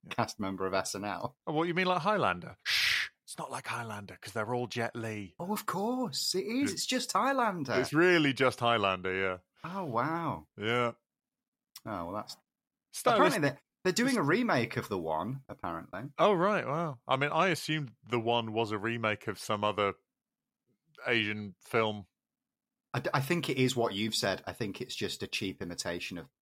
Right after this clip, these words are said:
Speaker 2: Highlander.
Speaker 1: Yeah. Although, yeah.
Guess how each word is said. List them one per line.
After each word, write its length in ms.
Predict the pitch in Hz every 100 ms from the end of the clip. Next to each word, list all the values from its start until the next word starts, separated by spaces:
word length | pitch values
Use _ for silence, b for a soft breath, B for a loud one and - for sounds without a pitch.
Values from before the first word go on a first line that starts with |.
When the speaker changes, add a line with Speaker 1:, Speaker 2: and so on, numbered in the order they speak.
| -
Speaker 2:
Highlander. 500 | 87 82 76 73 - _ _
Speaker 1:
Yeah. 380 | 143 143 127 113 113 _
Although, 300 | 190 220 220 -
yeah. 400 | 196 180 156 135